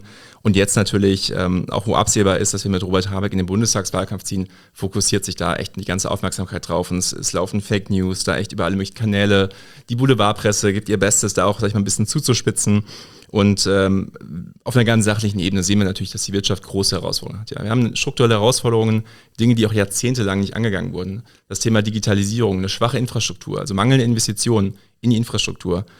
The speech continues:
Das ist ja nichts, was jetzt Robert Habeck verantwortet. Ja, da können wir gerne mal über Christian Lindners Rolle sprechen, auch mit dem ganzen Thema Investitionen.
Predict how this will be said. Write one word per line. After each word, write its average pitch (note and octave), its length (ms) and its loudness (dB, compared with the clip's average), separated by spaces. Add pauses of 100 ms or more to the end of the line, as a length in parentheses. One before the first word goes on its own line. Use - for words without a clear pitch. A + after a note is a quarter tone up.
(240)
Das F2 140 2
ist - 40 2
ja G2+ 60 4
nichts, A#2 140 2
was G#2+ 120 2
jetzt G2 140 0
Robert F#2 280 -2
Habeck A2 180 -2
verantwortet. - 440 -12
Ja, A2+ 80 -6
da A2+ 80 -2
können A2+ 120 2
wir G#2+ 60 2
gerne C3 140 4
mal C#3 80 4
über B2 120 6
Christian A#2 300 0
Lindners F3 320 2
Rolle C3+ 180 4
sprechen, C3 400 2
auch A#2 80 2
mit A#2 120 4
dem G#2+ 60 0
ganzen A2 300 2
Thema A#2 200 4
Investitionen. A#2 760 4